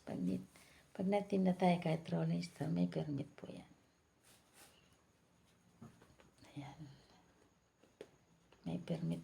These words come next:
po kami. Ang may-ari po nito, may permit. Tapos ako po, meron din po akong, ah, barangay clearance, barangay permit. Kasi siyempre, kung saan kayo magtitinda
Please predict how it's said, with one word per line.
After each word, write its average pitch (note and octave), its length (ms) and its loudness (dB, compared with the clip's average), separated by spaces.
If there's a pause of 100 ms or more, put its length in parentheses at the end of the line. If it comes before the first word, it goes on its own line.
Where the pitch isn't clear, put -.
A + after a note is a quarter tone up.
po - 80 -8
kami. A3 640 4 (560)
Ang F3 160 6
may-ari E3 480 4
po F3+ 160 6
nito, F#3+ 480 2
may E3+ 160 2
permit. F#3+ 400 2
Tapos A3+ 320 2
ako F#3 240 0
po, E3+ 160 -2
meron E3 320 2
din D#3+ 160 -2
po - 160 -4
akong, - 400 -4
ah, C3+ 320 -2 (800)
barangay C#3+ 460 -2 (100)
clearance, A3 560 0
barangay D3 480 0
permit. C#3 400 0 (240)
Kasi - 320 -6
siyempre, F#3+ 240 -4
kung F3 160 -2
saan F3+ 160 0
kayo F3+ 160 2
magtitinda D#3+ 720 -2